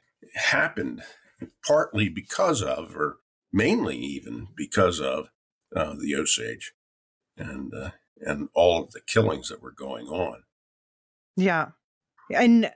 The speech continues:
Speaker 2: how do you feel about the representation of the Osage or just, you know, Native American culture in general in the film?
Speaker 1: I was so pleased that he actually, Scorsese actually went out of his way to, uh, bring in the Osage tribe.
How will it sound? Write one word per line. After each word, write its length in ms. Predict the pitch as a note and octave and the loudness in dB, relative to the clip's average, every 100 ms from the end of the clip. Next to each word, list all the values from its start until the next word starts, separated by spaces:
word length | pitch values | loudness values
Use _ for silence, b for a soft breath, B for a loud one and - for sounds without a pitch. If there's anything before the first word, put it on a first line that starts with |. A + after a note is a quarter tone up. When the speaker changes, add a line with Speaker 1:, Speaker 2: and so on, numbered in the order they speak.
| _ _ - | _ _ -4
Speaker 2:
how 140 | A3+ | 2
do 80 | C4+ | 4
you 140 | C#4+ C4+ | 4 2
feel 260 | B3 A#3 | 4 4
about 500 | A3+ G3+ F#3 F#3 - - | 4 4 2 2 -2 -2
the 100 | F3 | 0
representation 960 | F3 F3 F3+ D#3+ D3+ E3+ A3 G3 D#3+ | 0 0 0 0 0 0 0 0 -2
of 200 | D#3 D#3+ | -4 -6
the 340 | D#3+ D3+ D3 D#3+ | -4 -2 0 2
Osage 400 | E3+ - D3+ D3 | 2 2 0 -2
or 80 | C#3 | -4
just, 300 | C#3+ - E3 | -4 -4 -2
you 80 | |
know, 320 | C#3+ C3+ D3 D3+ | -2 -2 -4 -2
Native 300 | E3+ E3+ D#3+ | 0 0 0
American 400 | E3 D3+ D3 D3 | 0 -2 -2 -6
culture 400 | C#3 C3+ C#3 C3+ | -4 -4 -4 -4
in 120 | C#3 | -2
general 380 | D3 D3 C3+ C3 | -2 -2 -4 -8
in 80 | D3 | -12
the 80 | |
film? 300 | D3+ - E3+ - _ _ - | -18 -18 -18 -18 _ _ -4
Speaker 1:
I 180 | D3 D#3+ | 0 4
was 280 | C#3 A2 - | 4 4 0
so 240 | C#3 C#3+ | 0 0
pleased 640 | D3 - B2 G#2+ G2 - | -2 -4 2 2 2 0
that 240 | F2+ - - _ _ _ - | -2 -4 -6 _ _ _ 0
he 160 | A#2 | 2
actually, 500 | A2+ G#2+ - F#2+ F#2 E2+ | 4 2 0 -2 -4 -4
Scorsese 840 | - - G#2 F#2+ G#2 F#2+ F#2 F2+ | -2 0 0 0 0 -2 -2 -2
actually 380 | F#2 F#2 - D#2+ | 0 0 -4 -4
went 240 | D#2+ F2 | -6 -4
out 160 | E2+ F2 | -2 -2
of 140 | E2 | -6
his 180 | D#2+ D2 | -8 -8
way 400 | D2 F#2 G2 D2 - | -2 0 0 0 -6
to, 200 | - D2+ - _ _ _ - | -8 -8 -16 _ _ _ -12
uh, 200 | A2+ - | -8 -8
bring 320 | E2+ G#2 A2 G#2 | -10 -2 0 0
in 160 | G2 | 0
the 120 | F#2 F2+ | -6 -4
Osage 420 | - - - - | -4 -4 -4 -4
tribe. 540 | - F#2+ F#2 D#2 B1+ | -2 0 0 -4 -8